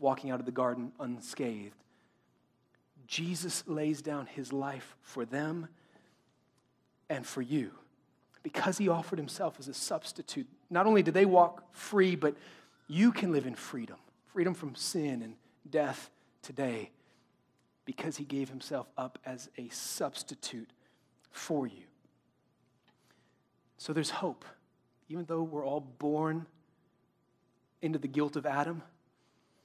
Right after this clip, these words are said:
there is a second Adam, and in him all live. So are you in Adam or are you in Christ? Are you living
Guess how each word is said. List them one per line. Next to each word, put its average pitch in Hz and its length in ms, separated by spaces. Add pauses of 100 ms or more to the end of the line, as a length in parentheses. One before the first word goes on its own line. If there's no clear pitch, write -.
(560)
there 131 180
is 143 460 (520)
a 127 100
second 135 460
Adam, 117 300 (180)
and 127 160
in 143 220
him 131 480
all 127 340 (380)
live. 120 380 (2000)
So - 160
are 143 80
you 190 220
in 180 160 (100)
Adam 196 480
or 151 120
are 143 120
you 143 200
in 127 240 (160)
Christ? - 560 (1800)
Are 160 60
you 151 160
living 185 640